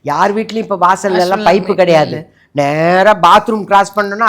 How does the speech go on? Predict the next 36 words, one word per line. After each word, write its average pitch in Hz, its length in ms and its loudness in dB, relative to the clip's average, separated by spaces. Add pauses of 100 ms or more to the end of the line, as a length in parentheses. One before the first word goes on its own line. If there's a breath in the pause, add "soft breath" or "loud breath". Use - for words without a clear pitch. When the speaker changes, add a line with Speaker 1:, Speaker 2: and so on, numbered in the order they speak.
Speaker 1:
ஹாலை 208 260 4
கிராஸ் 190 300 -2
பண்ணி 214 160 -6
பாத்ரூம்ல 196 480 -2
போய் 208 180 -4
வாஷ் 185 340 0
பண்ணிட்டு 202 360 -2
அதுக்கப்புறம் 196 520 -4
தான் 208 180 -10
குளிக்கிற 175 320 -8
மாதிரி 156 260 -10
ஆயிடுது. 127 280 -16 (360 soft breath)
என்னன்னா 233 480 -4
அட்லீஸ்ட் 277 540 -4
அந்த 151 520 -8 (420)
நெகட்டிவ் 190 360 -10
எல்லாம் 160 260 -14 (100)
போகும் 175 560 -10
அப்படிங்கிறது 135 400 -14
தான். - 140 -20 (360 soft breath)
நம்ம 139 340 -8
அதுக்கு 160 420 -6
அலர்ட் 247 320 -2
ஆகுறோம்ல, 156 420 -4
அந்த 143 420 -10
மாதிரி 139 320 -16
தான் 214 200 -12
நம்மளை 127 160 -20
சுத்தி - 440 -20
நடக்கிற 131 440 -18
எல்லா 135 480 -16
விஷயம். 131 240 -20 (480 soft breath)
கர-, 170 440 -4
மெயினா 269 600 -4
கரண்ட் 185 400 -8
போகுது, 143 500 -12